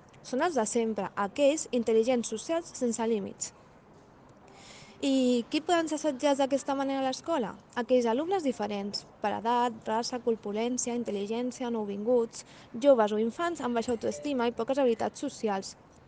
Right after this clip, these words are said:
Se senten in-, se senten indefensos, creuen que poden utilitzar la violència,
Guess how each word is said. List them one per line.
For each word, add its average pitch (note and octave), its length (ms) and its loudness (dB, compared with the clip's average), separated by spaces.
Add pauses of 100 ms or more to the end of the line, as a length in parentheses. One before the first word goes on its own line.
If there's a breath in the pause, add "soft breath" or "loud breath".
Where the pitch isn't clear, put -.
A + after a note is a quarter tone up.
(460 loud breath)
Se B3+ 160 0
senten C4 300 2
in-, C#4 180 0
se - 160 -4
senten C4+ 320 0
indefensos, A#3+ 720 -2 (100)
creuen A#3+ 480 0
que A#3+ 100 0
poden A3 280 -2
utilitzar G#3+ 340 -4
la G#3 100 -2
violència, A#3+ 600 -2